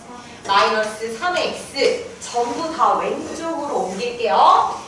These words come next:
Speaker 2: X 제곱에다가 얘가 넘어오면은 플러스 삼 엑스가 될 것이고, 자, 얘를 넘겼어. 둘이 만나서 지워지죠.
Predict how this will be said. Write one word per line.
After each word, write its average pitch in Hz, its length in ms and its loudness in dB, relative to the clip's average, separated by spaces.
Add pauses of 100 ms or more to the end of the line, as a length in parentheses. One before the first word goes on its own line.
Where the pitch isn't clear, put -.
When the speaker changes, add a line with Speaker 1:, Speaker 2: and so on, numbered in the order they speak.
(100)
Speaker 2:
X - 440 -4
제곱에다가 262 960 2
얘가 254 240 4
넘어오면은 294 1080 2
플러스 339 840 -2
삼 311 180 0
엑스가 285 400 -2
될 196 180 -4
것이고, 226 720 4
자, - 80 -4
얘를 370 280 2
넘겼어. 320 600 2
둘이 277 180 -6
만나서 240 440 0
지워지죠. 277 880 -2